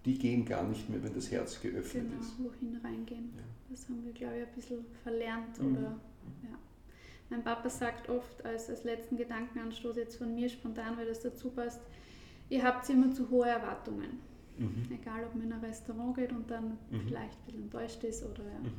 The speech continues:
Speaker 1: mhm.
Speaker 2: Ihr habt immer zu hohe Erwartungen.
Speaker 1: Erwarten ist nie gut. <laughs> Überraschen lassen ist
Speaker 2: Ja.
Speaker 1: gut. Das, weil das Leben nicht über Erwartungen funktioniert.
Speaker 2: Ja.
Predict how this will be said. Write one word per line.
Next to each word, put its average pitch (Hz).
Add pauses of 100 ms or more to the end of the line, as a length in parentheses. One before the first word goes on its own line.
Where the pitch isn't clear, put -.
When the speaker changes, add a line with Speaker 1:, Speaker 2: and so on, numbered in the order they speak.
(300)
Speaker 1:
mhm. 127 (100)
Speaker 2:
Ihr 247
habt -
immer 226
zu 240
hohe 226
Erwartungen. 220
Speaker 1:
Erwarten 104
ist 113
nie 110
gut. - (240)
<laughs> -
Überraschen 107
lassen 95
ist 104
Speaker 2:
Ja. 127
Speaker 1:
gut. 92 (360)
Das, 113
weil 107
das 123
Leben 123
nicht 117
über 107
Erwartungen -
funktioniert. -
Speaker 2:
Ja. -